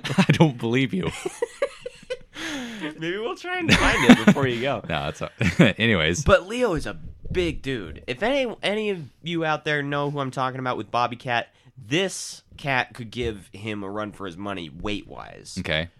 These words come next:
Speaker 1: Like, how big do you estimate?
Speaker 2: Uh, I, that's probably a twenty pound cat.
Speaker 1: Okay. So,
Speaker 2: At
Speaker 1: okay.
Speaker 2: least.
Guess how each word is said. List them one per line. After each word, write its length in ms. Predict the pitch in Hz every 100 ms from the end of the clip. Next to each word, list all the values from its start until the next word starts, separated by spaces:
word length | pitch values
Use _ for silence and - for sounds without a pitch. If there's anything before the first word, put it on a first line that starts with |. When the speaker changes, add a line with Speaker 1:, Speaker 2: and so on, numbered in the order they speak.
| -
Speaker 1:
Like, 140 | 87
how 100 | 90
big 220 | 87 85
do 80 | 80
you 80 | 73
estimate? 340 | 78 - 71 - _ _
Speaker 2:
Uh, 800 | - - - 87 78 69 76 73 71 64 - - -
I, 140 | - - -
that's 240 | 80 -
probably 220 | - 60
a 40 | -
twenty 220 | - 62
pound 260 | - - -
cat. 280 | - - - _
Speaker 1:
Okay. 360 | 101 101 73 78 -
So, 260 | - 85 78 -
Speaker 2:
At 100 | 90
Speaker 1:
okay. 80 | 85
Speaker 2:
least. 80 | 71